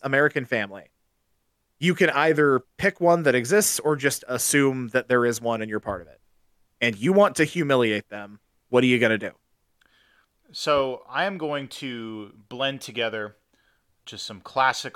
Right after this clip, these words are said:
Speaker 2: old school rabble-rousing, shit disturbing with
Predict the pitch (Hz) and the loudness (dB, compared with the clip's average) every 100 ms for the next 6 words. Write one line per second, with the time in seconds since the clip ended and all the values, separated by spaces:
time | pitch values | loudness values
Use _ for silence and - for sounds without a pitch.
0 | - 123 123 - - 117 104 104 98 95 | -12 -10 -10 -12 -12 -10 -8 -10 -12 _
1 | _ _ _ _ _ _ _ _ _ 127 | _ _ _ _ _ _ _ _ _ 4
2 | 139 139 120 117 110 110 - 147 139 107 | 4 4 0 -2 -2 -12 -6 -6 -6 -12
3 | - 113 104 101 101 98 _ _ _ _ | -10 -8 -8 -10 -14 -20 _ _ _ _
4 | _ _ _ _ _ _ 117 120 110 - | _ _ _ _ _ _ -6 -6 -6 -16